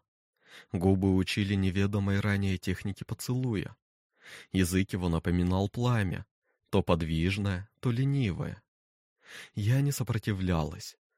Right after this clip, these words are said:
но и не помогала. В голове крутилась мысль: «Я должна отблагодарить брюнета. Если подумать, секс — малая плата за жизнь.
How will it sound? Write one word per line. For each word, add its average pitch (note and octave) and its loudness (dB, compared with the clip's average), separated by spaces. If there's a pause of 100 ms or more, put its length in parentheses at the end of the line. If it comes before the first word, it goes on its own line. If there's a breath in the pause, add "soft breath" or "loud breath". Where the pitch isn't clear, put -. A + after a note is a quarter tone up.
(140)
но F2+ 4
и F2 4
не F2+ 2
помогала. G#2+ -2 (720 loud breath)
В G2 -2
голове G2+ 2
крутилась B2+ -6
мысль: B2 -2 (640)
«Я G2+ 2
должна G#2+ 0
отблагодарить G#2+ 0
брюнета. A#2+ -2 (560)
Если A2 2
подумать, A2 0 (200)
секс — - -4 (320)
малая E3 2
плата C#3 -2
за F#2+ 0
жизнь. F2 -2